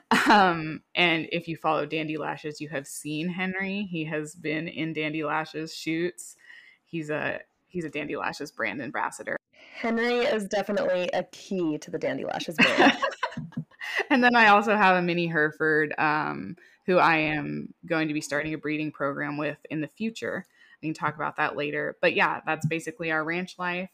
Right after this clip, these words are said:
Speaker 1: We have our, we have three horses. Two of them are at our place, and we just love it. We're kind of up away from the town. And to me, it's just like our own little slice of heaven.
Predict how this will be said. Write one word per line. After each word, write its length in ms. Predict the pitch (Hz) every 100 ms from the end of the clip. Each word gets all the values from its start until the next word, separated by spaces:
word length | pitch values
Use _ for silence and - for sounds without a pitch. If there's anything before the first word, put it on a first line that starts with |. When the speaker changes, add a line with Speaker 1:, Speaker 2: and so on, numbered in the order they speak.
| _
Speaker 1:
We 180 | 160 156
have 400 | 160 151 147 147 _ -
our, 580 | 156 151 151 147 147 - _ _
we 80 | -
have 220 | 180 214 208
three 180 | 220 214
horses. 400 | 190 180 180 175
Two 200 | - 165
of 80 | 160
them 180 | 165
are 100 | 160
at 140 | 156 156
our 120 | 156
place, 540 | - 220 220 226 226 -
and 260 | 156 160 156
we 100 | 160
just 240 | 175 -
love 200 | 170 165
it. 220 | 175 180
We're 80 | 156
kind 300 | - 160 165
of 80 | 156 -
up 180 | 160
away 320 | 165 156 156 165
from 200 | 170 160
the 80 |
town. 680 | 156 - 175 170 165 170 170 - _ _ _ _ -
And 380 | 175 170 160 156
to 140 | 185
me, 320 | 165 160 185
it's 160 | 156 -
just 520 | - 160 - - - -
like 180 | 170 165
our 140 | 156
own 120 | 151
little 220 | 151 151
slice 360 | 147 - 151 143
of 100 | 131
heaven. 440 | - 120 95 131